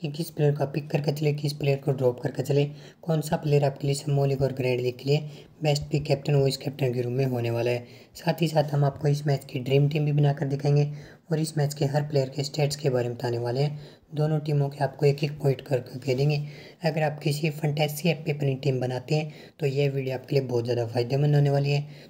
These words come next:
तो वीडियो को एंड तक ज़रूर देखें, Video को बिल्कुल भी skip मत कीजिएगा। तो video में आगे बढ़ने से पहले हम आपको बता दें,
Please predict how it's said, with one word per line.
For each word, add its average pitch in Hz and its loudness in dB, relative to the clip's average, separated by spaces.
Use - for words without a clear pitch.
तो 151 0
वीडियो 143 0
को 147 -2
एंड 147 2
तक 143 -4
ज़रूर 123 -2
देखें, 143 -2
Video 143 2
को 139 0
बिल्कुल 139 -2
भी 143 0
skip - -2
मत 135 2
कीजिएगा। 147 2
तो 151 0
video 156 0
में 156 0
आगे 151 0
बढ़ने 147 0
से - -8
पहले 139 0
हम 143 2
आपको 131 0
बता 143 2
दें, 156 4